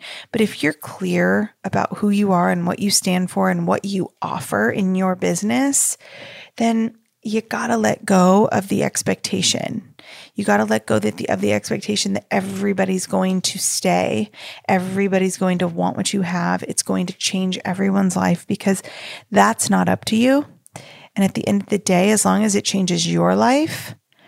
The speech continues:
then the right people are gonna find you. So let's get less worked up about how people quit, about if people quit, or not even quit, or if they walk away, or if people change direction. Let's not get so worked up about that. Let's really focus on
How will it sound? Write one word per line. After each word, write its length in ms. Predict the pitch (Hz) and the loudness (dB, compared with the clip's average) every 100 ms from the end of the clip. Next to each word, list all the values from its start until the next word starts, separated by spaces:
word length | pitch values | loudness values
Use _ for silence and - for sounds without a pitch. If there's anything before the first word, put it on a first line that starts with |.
| - - | -20 0
then 180 | 196 185 | 2 4
the 80 | |
right 320 | 170 175 185 196 | 2 2 2 2
people 300 | 196 190 - | -4 -2 -2
are 80 | |
gonna 180 | 185 190 | 0 -2
find 300 | - - 202 | -4 -4 -4
you. 240 | 220 - 185 - - _ | -4 -6 -8 -10 -20 _
So 500 | - - 185 170 196 _ _ | -6 0 2 2 0 _ _
let's 320 | 196 208 - | -2 0 0
get 180 | - 269 | -2 0
less 320 | 208 185 180 | 2 2 2
worked 280 | - 190 - | -2 -4 -2
up 120 | 175 | -2
about 280 | 190 185 170 | -2 -2 -2
how 100 | 175 | -4
people 320 | - 180 - | -4 -4 -4
quit, 320 | - - - - | -4 -4 -4 -4
about 400 | - - 185 180 - | -4 -2 0 0 0
if 200 | 185 - | -4 -4
people 280 | - 190 - | -8 -6 -6
quit, 300 | - - - _ - _ _ - | -4 -4 -6 _ -20 _ _ -8
or 60 | 233 | -4
not 100 | 269 | -2
even 240 | 320 247 | 0 -2
quit, 340 | - 220 214 - | 0 2 2 0
or 100 | 175 | -2
if 160 | 214 | 0
they 100 | 233 | 0
walk 300 | 214 196 208 | 2 4 2
away, 420 | 202 180 185 - - | 2 2 2 2 -2
or 240 | - 170 175 - - - | -2 -2 -4 -10 -16 -8
if 140 | 185 | -6
people 260 | - 208 202 | -4 -4 -4
change 380 | - 190 190 - | 0 2 2 2
direction. 580 | 180 170 - - 58 | 2 2 0 -2 -2
Let's 180 | 120 - | -4 -2
not 160 | 240 240 | -2 0
get 160 | - | -2
so 140 | - 196 | -2 0
worked 240 | 190 - | -2 -4
up 100 | 185 | -6
about 280 | - - - | -4 -4 -2
that. 260 | - - - | -2 -2 -2
Let's 340 | 196 - - | -4 -4 -2
really 280 | 202 202 208 | 0 0 -2
focus 520 | - 175 190 220 - - | 0 -2 0 -2 -2 -2
on 280 | 180 175 | -2 -2